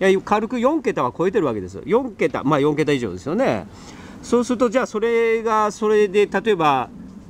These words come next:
市販にそれを出したところでお金にどれぐらいなるかって、そんなになるわけないじゃないですか。っていうことですよね。だからこう、持っている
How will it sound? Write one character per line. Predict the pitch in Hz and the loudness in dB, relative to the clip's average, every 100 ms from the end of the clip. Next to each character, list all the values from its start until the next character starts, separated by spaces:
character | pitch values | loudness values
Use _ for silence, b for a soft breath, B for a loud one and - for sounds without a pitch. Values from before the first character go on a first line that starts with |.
| - | -18
市 | - 175 | -4 0
販 | 180 208 | 2 2
に | 226 220 | 0 0
そ | 208 | 2
れ | 208 | 2
を | 202 190 | 4 4
出 | 170 214 | 2 0
し | |
た | 214 156 | 0 -2
と | |
こ | 143 | -2
ろ | 135 | -2
で | |
お | 127 135 | -2 0
金 | 180 196 | 2 2
に | 202 | 4
ど | 165 | 4
れ | 185 | 4
ぐ | |
ら | 202 | 4
い | |
な | 151 143 | 4 2
る | |
か | 120 | 0
っ | |
て、 | 113 | -2
そ | 117 165 | -2 0
ん | |
な | 160 | 2
に | |
な | 147 | 2
る | 180 | 2
わ | 120 | 2
け | |
な | 113 | 0
い | 107 | 0
じ | |
ゃ | 87 | -4
な | |
い | |
で | 85 | -8
す | |
か。 | - 98 - B | -6 -6 -8 B
っ | |
て | B 160 | B 0
い | |
う | |
こ | 135 | 2
と | 127 | 2
で | 117 | 0
す | 90 | -2
よ | 71 | -6
ね。 | 98 127 147 - - B B B B B B | 0 2 0 -4 -12 B B B B B B
だ | 190 | 2
か | 190 | 4
ら | 156 | 2
こ | 165 160 156 - - - - - - - - | 4 4 4 -2 -20 -20 -20 -20 -20 -20 -6
う、 | 196 | 2
持 | 254 | 2
っ | |
て | 190 196 | 4 2
い | |
る | 139 113 | 2 -2